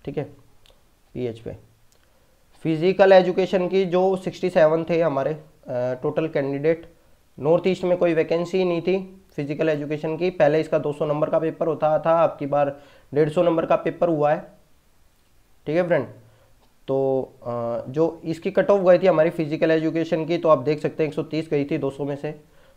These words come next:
तो अब की बार जो मैं प्रेडिक्ट करके चल रहा हूँ फिजिकल एजुकेशन की जितनी सीट है कि नाइंटी सेवन सीट्स हैं,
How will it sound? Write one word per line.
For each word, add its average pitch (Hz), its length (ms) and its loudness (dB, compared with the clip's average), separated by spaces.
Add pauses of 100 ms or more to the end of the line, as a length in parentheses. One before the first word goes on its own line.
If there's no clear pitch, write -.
(160)
तो 156 60 -2
अब 156 340 -2
की 202 140 -2
बार 190 240 6
जो 180 440 0
मैं 165 360 0
प्रेडिक्ट 180 680 0
करके 175 300 2
चल 180 220 2
रहा 165 160 6
हूँ 160 140 4
फिजिकल 156 480 -2
एजुकेशन 151 500 -4
की 156 80 -4
जितनी 147 280 -6
सीट 143 280 -6
है 135 140 0
कि 143 480 -10
नाइंटी 135 260 -4
सेवन 143 260 -2
सीट्स 131 300 -8
हैं, 147 200 -6